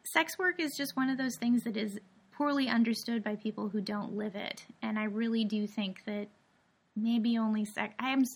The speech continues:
I'm starting to feel very strongly that maybe only sex workers should be making art about sex work, you know?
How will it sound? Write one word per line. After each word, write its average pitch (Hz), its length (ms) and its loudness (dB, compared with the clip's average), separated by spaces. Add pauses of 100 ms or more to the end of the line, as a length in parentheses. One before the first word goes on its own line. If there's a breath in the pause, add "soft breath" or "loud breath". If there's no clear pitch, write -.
I'm 262 180 8
starting 311 420 6
to 254 100 -4
feel 226 220 0
very 220 180 2
strongly 208 520 -2
that 208 100 -2
maybe 208 280 -2
only 208 220 -4
sex - 320 -4
workers 170 320 -4
should 185 140 -8
be 185 100 -6
making 190 320 -6
art - 180 6
about - 240 -2
sex - 300 -8
work, - 260 2
you 214 140 0
know? 226 240 6